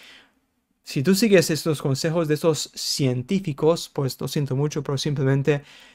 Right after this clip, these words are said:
eres, eh, muy, muy, muy incauto, muy incauto y mucha ignorancia,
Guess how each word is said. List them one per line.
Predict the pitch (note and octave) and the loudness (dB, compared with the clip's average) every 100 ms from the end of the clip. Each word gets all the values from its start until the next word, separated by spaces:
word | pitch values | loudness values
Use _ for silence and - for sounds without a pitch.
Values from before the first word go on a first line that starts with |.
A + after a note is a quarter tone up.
| - | 0
eres, | D#3 D#3+ C#3 - - E3+ | 6 6 6 0 -4 0
eh, | C#3 C3+ C3 B2+ B2+ | 4 4 4 4 2
muy, | C#3+ F3+ F3+ F3+ F3+ | 0 0 0 0 0
muy, | D3 C#3+ D3 D3 | 0 0 2 0
muy | C3+ C3+ C#3 C3+ | 0 2 2 0
incauto, | C#3 C3 C3 B2+ - - - _ - | -2 -2 0 -2 -4 -10 -12 _ -6
muy | C3+ C3 | -2 -2
incauto | C3 C3 C3 C3+ C3 | 0 -2 -2 -4 -4
y | C3 C3 B2+ | -2 -2 -2
mucha | C3 D#3 E3+ | -2 -4 -4
ignorancia, | C#3+ D3 C#3 C3 - | -2 0 0 -2 -6